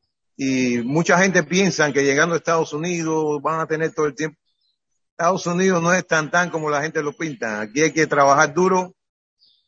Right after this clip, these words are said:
y hacer tiempo para poder dedicarse al deporte conlleva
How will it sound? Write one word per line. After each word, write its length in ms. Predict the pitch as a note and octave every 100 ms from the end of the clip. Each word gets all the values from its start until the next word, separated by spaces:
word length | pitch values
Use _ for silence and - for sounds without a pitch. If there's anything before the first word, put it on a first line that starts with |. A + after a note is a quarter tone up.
| _ _ _ -
y 120 | C#3
hacer 360 | C3 - E3+ -
tiempo 540 | F3 F3+ D#3 C#3+ D3
para 200 | C3 C3
poder 420 | B2 C#3 E3+ E3+ - -
dedicarse 500 | D3 C#3+ F3 E3 D#3
al 100 | C#3+
deporte 800 | C#3 F3 F3 D#3+ C#3+ B2+ A2 -
conlleva 720 | C3 C3 D#3 D3 C3 G#2+ F2+